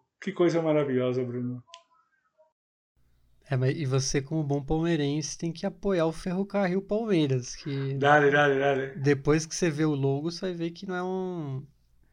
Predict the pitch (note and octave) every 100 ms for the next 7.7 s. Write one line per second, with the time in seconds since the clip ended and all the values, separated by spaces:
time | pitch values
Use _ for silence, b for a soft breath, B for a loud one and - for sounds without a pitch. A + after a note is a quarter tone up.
0 | _ _ _ - D3 D#3 E3+ E3 - E3
1 | E3 E3+ E3+ E3+ E3 D3+ D#3 E3+ D3+ C3
2 | B2+ B2+ B2 - C3+ C#3+ C#3 C#3+ D#3 C#3+
3 | C#3+ D3 C#3+ C#3 E3 G3 F#3 E3+ D3+ C#3
4 | C3+ - C#3+ D#3+ G3+ G#3 _ b b b
5 | b b b b b b b b b _
6 | _ D3+ C#3+ D3 D#3 F3 F#3 G3 G#3+ A3
7 | A#3+ - F#3 G3+ D#3+ D3